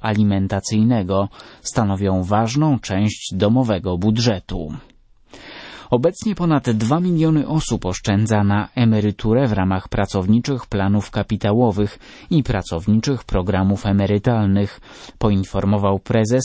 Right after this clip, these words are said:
Polskiego Funduszu Rozwoju Paweł Borys. Liczy on, że po pełnym wdrożeniu P P K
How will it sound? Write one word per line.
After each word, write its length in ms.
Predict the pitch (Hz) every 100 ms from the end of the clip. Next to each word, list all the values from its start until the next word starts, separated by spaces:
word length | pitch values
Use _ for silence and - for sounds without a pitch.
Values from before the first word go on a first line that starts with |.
| -
Polskiego 680 | 95 92 - - 107 110 101
Funduszu 640 | - 101 98 107 - 107
Rozwoju 640 | 104 107 120 131 107 110 -
Paweł 400 | - 90 92 95
Borys. 640 | 113 127 101 98 98 - - _ - - - - - -
Liczy 400 | 120 127 113 104
on, 280 | 90 113 143
że 240 | 101 95 92
po 160 | 98 90
pełnym 540 | - 104 107 139 131
wdrożeniu 640 | 101 110 98 101 107 127 117
P 180 | 107
P 180 | - 113
K 360 | - 139 113